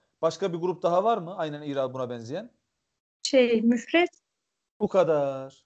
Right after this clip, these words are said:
Speaker 1: O zaman sen ricalünü çıkar, racülünü koy.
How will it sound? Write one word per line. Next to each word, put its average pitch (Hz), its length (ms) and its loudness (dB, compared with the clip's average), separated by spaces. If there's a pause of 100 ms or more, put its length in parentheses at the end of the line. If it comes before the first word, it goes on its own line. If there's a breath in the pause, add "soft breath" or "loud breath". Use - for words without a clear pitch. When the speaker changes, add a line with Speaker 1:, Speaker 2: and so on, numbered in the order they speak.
(680)
Speaker 1:
O 208 140 0
zaman 165 280 0
sen 139 400 -2
ricalünü 156 580 2
çıkar, 160 500 -6 (420)
racülünü 147 460 2
koy. 156 240 -8